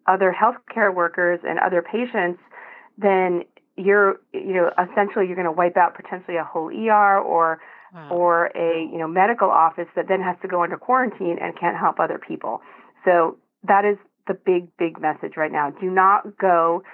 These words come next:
Speaker 1: to the E R or to any medical office unannounced. Call or email ahead of time.
Speaker 2: Absolutely. Yeah, this is so critical, and I'm so glad you just said that. So let's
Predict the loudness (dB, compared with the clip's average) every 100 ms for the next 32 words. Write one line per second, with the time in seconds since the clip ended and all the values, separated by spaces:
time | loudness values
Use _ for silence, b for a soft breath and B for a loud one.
0 | B B -10 -10 -4 0 2 2 2 -2
1 | -10 -8 -4 -4 -2 -2 -2 0 2 2
2 | 0 -8 -6 -6 -4 -2 -2 -2 -8 -16
3 | -4 2 4 4 2 -4 -6 -6 -2 0
4 | -2 -4 -4 -6 -2 -2 -4 -12 _ _
5 | _ _ _ _ _ _ 0 0 -2 -2
6 | 0 0 0 -2 -2 -6 -12 -4 -2 0
7 | -4 0 2 2 0 0 2 0 0 -2
8 | -2 -4 0 0 2 0 -2 -2 0 2
9 | 2 0 0 0 2 2 0 -12